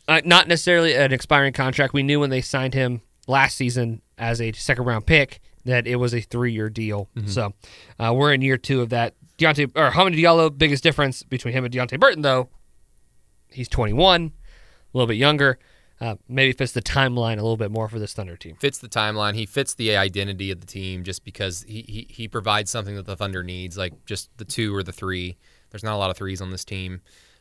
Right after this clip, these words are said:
Speaker 2: Um, he actually got
Speaker 1: Is
Speaker 2: a
Speaker 1: there
Speaker 2: lot
Speaker 1: any real threes on this team?
Speaker 2: No. <laughs>
Speaker 1: I was about to say, I don't know if there's any.
Speaker 2: Um, I mean, Andre almost made All N B A as a three, even though he's probably a two. Like, he defends the two.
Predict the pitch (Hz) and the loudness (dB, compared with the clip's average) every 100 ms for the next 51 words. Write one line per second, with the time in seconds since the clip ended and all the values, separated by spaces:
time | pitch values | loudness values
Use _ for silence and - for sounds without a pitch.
0 | _ 92 87 87 90 - - 107 135 127 | _ -10 -8 -8 -14 -18 -8 0 4 2
1 | - 110 113 190 - 254 135 175 208 202 | 0 0 4 6 6 6 4 4 4 0
2 | 226 226 226 233 240 101 90 90 82 _ | 0 -2 -6 -8 -10 -8 -8 -8 -12 _
3 | - - - - 233 233 - 226 - 208 | -18 -16 0 2 4 4 4 -2 -2 -4
4 | - 160 147 - 151 131 151 160 123 127 | -2 -4 -4 0 0 2 0 0 -2 -4
5 | 131 127 113 113 107 101 101 120 117 104 | -4 0 2 2 0 -4 -4 -4 -2 0
6 | 143 139 123 110 110 117 110 - 113 101 | 2 4 4 4 0 -4 -4 -4 -2 0
7 | 98 92 - _ _ _ _ _ 120 117 | 0 -4 -12 _ _ _ _ _ -2 -2
8 | 104 95 110 147 98 90 - 87 87 107 | -2 0 2 4 2 0 -8 -8 -6 -8
9 | 117 98 95 92 98 92 - - _ _ | -8 -6 -4 -4 -4 -6 -8 -12 _ _
10 | _ _ _ _ _ _ _ - 131 101 | _ _ _ _ _ _ _ -4 -4 -2
11 | 98 90 - 131 101 98 117 98 117 101 | -2 -2 -4 -2 -2 -4 -4 -4 -4 -6
12 | - 143 165 123 - - 90 90 | -2 0 0 -2 -6 -6 -6 -6